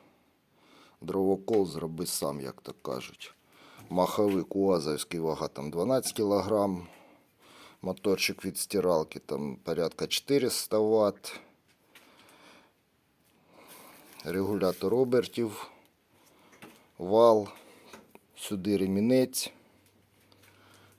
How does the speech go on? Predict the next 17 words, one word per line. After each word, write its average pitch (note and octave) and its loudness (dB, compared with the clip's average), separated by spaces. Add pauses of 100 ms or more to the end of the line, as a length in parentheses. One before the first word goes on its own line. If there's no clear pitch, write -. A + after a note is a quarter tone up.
(400)
Оцей F2+ 0 (460)
клюв, B2+ 0 (840)
щоб - -6
підварити, G2+ 2
щоб F2+ -4
дрючок F#2 -4
не F#2 -2
затягував. F2 2
Ну, A2+ -2
то B2+ 2
ви A#2+ 4
все A2+ -2
знаєте, G#2+ 4
то F#2+ -2
ви G2 2
все F#2 -4
подивитесь. F2 -4